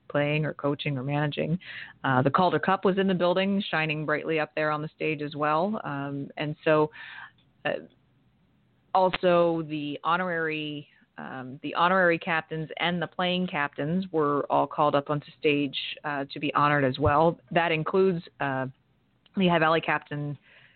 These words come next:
Lehigh Valley Phantoms captain Colin McDonald, um, was the Eastern Conference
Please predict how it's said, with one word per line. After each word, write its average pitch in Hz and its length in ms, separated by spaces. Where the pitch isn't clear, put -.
Lehigh 185 180
Valley 165 260
Phantoms 175 400
captain 143 520
Colin 156 280
McDonald, 185 600
um, 143 360
was 160 420
the 156 60
Eastern 156 420
Conference 139 340